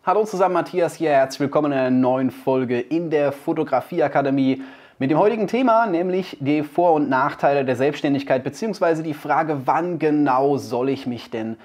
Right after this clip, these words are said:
selbstständig machen? Grundsätzlich in dem Moment, wo Interesse besteht. Du hast etwas, was du anbieten kannst. Du hast vielleicht schon ein paar Fotos gemacht, also man kann's prinzipiell auch auf andere Dinge anwenden. Wenn du jetzt sagst, „Ich bin kein Fotograf oder Videograf, sondern ich möchte mich in irgendwas anderem selbstständig machen.“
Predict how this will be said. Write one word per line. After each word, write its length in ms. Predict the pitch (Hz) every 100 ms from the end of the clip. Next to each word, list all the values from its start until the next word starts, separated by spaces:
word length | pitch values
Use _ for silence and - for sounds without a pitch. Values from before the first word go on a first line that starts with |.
| -
selbstständig 760 | 98 110 110 - - 101 101 123
machen? 320 | 117 - - - - - - - - -
Grundsätzlich 840 | 254 233 208 208 - 202 - - - _ _ _ _ _ _ -
in 160 | 170 180
dem 120 | 233
Moment, 300 | 226 185 156
wo 100 | 160
Interesse 340 | 151 127 -
besteht. 440 | 95 - - - - _ _ _ - _
Du 120 | -
hast 200 | 226 240
etwas, 360 | 233 208 196 196
was 180 | 165 -
du 80 |
anbieten 440 | 123 113 107 101 92
kannst. 300 | - - -
Du 200 | 180 156
hast 220 | 202 208
vielleicht 320 | - 175 156 -
schon 160 | 160
ein 60 | 147
paar 140 | 139
Fotos 380 | - 220 196 175
gemacht, 400 | 170 156 156 -
also 200 | 123 107
man 180 | 104 104
kann's 300 | 139 135 -
prinzipiell 440 | 131 - 127 135
auch 120 | 123
auf 160 | 120 -
andere 300 | 165 165 147
Dinge 280 | 151 156 147
anwenden. 720 | 147 156 143 147 147 139 135
Wenn 120 | 127
du 40 | 127
jetzt 140 | 123
sagst, 280 | 131 127 -
„Ich 140 | 123
bin 140 | 156 151
kein 160 | 135
Fotograf 520 | 139 123 - 135 147
oder 220 | 143 120 120
Videograf, 560 | 156 156 123 139 143
sondern 220 | 139 135
ich 100 | 123
möchte 240 | 151 143 135
mich 160 | 131
in 80 | 135
irgendwas 420 | 127 123 113 -
anderem 440 | 151 180 175 160 156
selbstständig 680 | 156 147 147 156 147 143 147
machen.“ 420 | 143 139 139 139